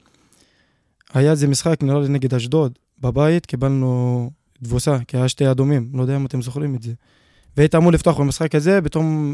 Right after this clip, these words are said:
ויקי כחלון הרגיש משהו ב-, בצוואר וזה, הייתי אמור לפתוח, וזה וגזלתי דיבר איתי, אמר לי, "אתה פותח", וזה. בסוף אני בא, אני על הספסל. לא שיחקתי, לא כלום. משחק אחרי, אני, אומרים לה, "אתה מנ-, עם הנוער." יום שבת, אני משחק תשעים דקות עם הנוער,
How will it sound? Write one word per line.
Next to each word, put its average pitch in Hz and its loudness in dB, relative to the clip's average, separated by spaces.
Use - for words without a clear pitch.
ויקי 143 -4
כחלון 147 0
הרגיש 143 -2
משהו 151 0
ב-, 131 2
בצוואר 139 0
וזה, 156 0
הייתי 165 0
אמור 160 2
לפתוח, 196 0
וזה 127 0
וגזלתי 151 -2
דיבר 147 0
איתי, 143 -6
אמר 127 -2
לי, 127 -2
"אתה 127 -4
פותח", 120 -2
וזה. 151 -2
בסוף 143 2
אני 147 2
בא, 190 4
אני 175 2
על 160 0
הספסל. 139 -4
לא 156 0
שיחקתי, 147 -4
לא 139 0
כלום. 135 -4
משחק 156 0
אחרי, 156 2
אני, 143 4
אומרים 143 2
לה, 143 4
"אתה 139 -2
מנ-, 139 2
עם 135 2
הנוער." 135 0
יום 135 2
שבת, 151 0
אני 135 0
משחק 135 -4
תשעים 139 -2
דקות 135 -2
עם 131 0
הנוער, 131 0